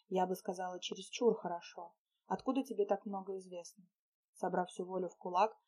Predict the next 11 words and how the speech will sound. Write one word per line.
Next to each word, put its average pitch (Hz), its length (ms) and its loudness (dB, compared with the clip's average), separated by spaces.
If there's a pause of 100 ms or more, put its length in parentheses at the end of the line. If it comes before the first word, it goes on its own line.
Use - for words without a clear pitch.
(200)
полностью 220 420 4
поворачиваюсь 202 720 0
корпусом 196 540 -4
к - 100 -10
Адаму 180 360 0 (300)
и 190 140 -4
изящно 190 440 -2
перекидываю 185 600 -6
ногу 175 300 -12
на 170 220 -14
ногу. - 280 -20